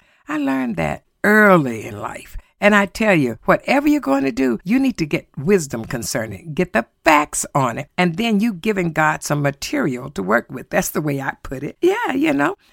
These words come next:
you just wanna, "God, should I do this or shouldn't I do it?" Give him some material to work with. What's the pro and con? And it's not for him to know. We know he knows, but he wants you to know. Because if you don't know the facts, you will do the same dumb thing again,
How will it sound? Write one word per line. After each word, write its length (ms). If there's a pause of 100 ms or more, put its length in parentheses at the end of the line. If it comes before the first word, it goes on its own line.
you 160
just 220
wanna, 220 (180)
"God, 260
should 140
I 80
do 220
this 180
or 60
shouldn't 320
I 20
do 140
it?" 80
Give 160
him 100
some 220
material 580
to 160
work 260
with. 140 (220)
What's 180
the 80
pro 240
and 140
con? 180 (220)
And 160
it's 120
not 300
for 80
him 360
to 100
know. 180
We 280
know 160
he 140
knows, 360 (280)
but 120
he 120
wants 360
you 180
to 140
know. 240 (260)
Because 380
if 140
you 360
don't 240
know 200
the 100
facts, 400
you 160
will 180
do 320
the 220
same 640
dumb 320
thing 280
again, 460